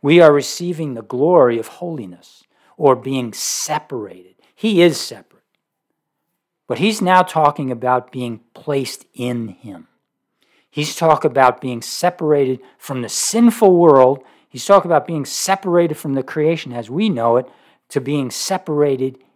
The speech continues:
in him. "The glory which you have given me, I also have given to them,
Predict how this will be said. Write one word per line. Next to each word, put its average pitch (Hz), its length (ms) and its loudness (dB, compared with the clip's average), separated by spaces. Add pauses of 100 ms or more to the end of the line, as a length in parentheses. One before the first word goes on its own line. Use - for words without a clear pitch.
(160)
in 139 380 -2
him. 113 600 -12 (2000)
"The 131 80 -4
glory 170 420 8
which 180 280 0
you 170 80 -2
have 139 260 -2
given 160 340 -2
me, 127 180 -6
I 190 260 -4
also 147 400 0
have 127 320 -6
given 135 320 -2
to 127 220 -10
them, 127 680 -6